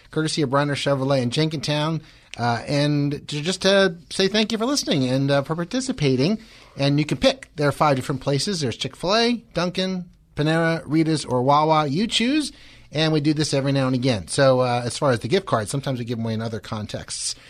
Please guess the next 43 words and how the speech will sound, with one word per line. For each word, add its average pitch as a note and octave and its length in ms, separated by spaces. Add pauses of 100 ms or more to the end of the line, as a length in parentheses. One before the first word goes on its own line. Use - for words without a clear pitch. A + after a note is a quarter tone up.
(260)
So D3+ 240
for - 200
Trivia A#3+ 280
Thursday, B3 440
though, F3+ 240
the G#3+ 120
rules B3+ 260
are F#3+ 60
simple. C#4+ 400
If C#3+ 100
you D#3 60
hear G#3+ 160
a G#3+ 60
question, B3+ 420
you A3 40
want F#3+ 160
to F#3+ 140
check, - 100
uh, D3+ 80
take E3+ 180
a, D#3 300
uh, C3+ 80
try G3 280
at D#3 160
it, G#3 100
go F3+ 140
for E3+ 300
it. C4+ 100 (460)
If C3 180
you're C#3 140
wrong, F3+ 380
you E3 80
don't E3+ 180
cost E3 300
your F3 60
team G#3 220
points, F#3+ 340
so C3 40
don't D3+ 180
worry. D#3+ 360
If - 160
you're C#3 160
right, B3+ 360